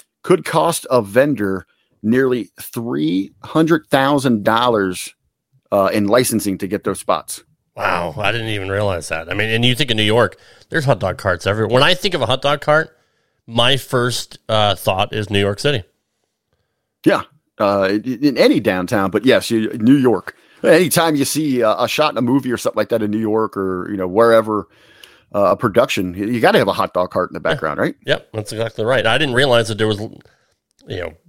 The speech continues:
Speaker 2: what, just, just to rent that particular spot for the year?
Speaker 1: Yeah.
Speaker 2: Wow, that's incredible. That, that, that tells you
Speaker 1: Uh,
Speaker 2: how many hot dogs they sell per year.
Speaker 1: Uh, here we go. One here. Uh, a hot dog without meat or poultry.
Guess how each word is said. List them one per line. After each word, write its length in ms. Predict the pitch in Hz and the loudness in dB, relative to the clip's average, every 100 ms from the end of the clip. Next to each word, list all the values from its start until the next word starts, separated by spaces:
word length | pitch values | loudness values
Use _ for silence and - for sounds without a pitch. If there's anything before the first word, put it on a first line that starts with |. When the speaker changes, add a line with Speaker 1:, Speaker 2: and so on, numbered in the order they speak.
| _ | _
Speaker 2:
what, 180 | 127 104 | -2 -2
just, 220 | 107 - | -4 -4
just 180 | 131 - | -4 -2
to 80 | 117 | -2
rent 400 | 98 120 123 110 | 2 2 0 -2
that 200 | 117 - | -2 -2
particular 440 | 123 127 123 110 | -4 -4 -2 -4
spot 420 | 101 98 110 - | -2 -2 -2 -4
for 120 | _ 117 | _ -4
the 60 | |
year? 280 | 117 131 165 _ - _ _ _ - | -2 -4 -6 _ -20 _ _ _ -6
Speaker 1:
Yeah. 140 | 143 - _ _ _ | -6 -6 _ _ _
Speaker 2:
Wow, 260 | 82 78 - | -18 -18 -12
that's 180 | 98 - | -10 -10
incredible. 500 | 95 92 85 78 - _ _ - | -6 -6 -6 -12 -18 _ _ 0
That, 220 | 131 147 | 2 4
that, 140 | 143 135 | 2 0
that 140 | 123 | 2
tells 240 | 143 139 113 | 4 4 2
you 80 | |
Speaker 1:
Uh, 40 | 110 | 0
Speaker 2:
how 80 | 117 | 2
many 140 | 110 | 2
hot 160 | 110 104 | 0 -2
dogs 260 | 98 95 | -4 -4
they 100 | - | -8
sell 320 | 117 - 110 95 | -8 -4 -4 -4
per 160 | 101 | -8
year. 300 | 92 110 90 - _ _ _ _ _ _ _ _ _ _ | -8 -6 -8 -14 _ _ _ _ _ _ _ _ _ _
Speaker 1:
Uh, 280 | - 113 117 | 0 4 4
here 120 | 123 127 | 4 4
we 80 | |
go. 180 | 120 131 | 4 2
One 240 | 117 131 131 | 2 0 0
here. 360 | 127 139 139 139 | -2 0 0 2
Uh, 140 | 127 | 2
a 80 | 131 | 2
hot 260 | 123 165 208 | 0 0 0
dog 300 | 208 202 143 | 0 0 -2
without 500 | 170 160 165 180 - | -4 0 2 2 0
meat 400 | 123 135 208 - _ | 2 2 0 -6 _
or 140 | 139 131 | 0 0
poultry. 640 | - 147 110 104 92 95 | 0 -2 -2 -6 -6 -8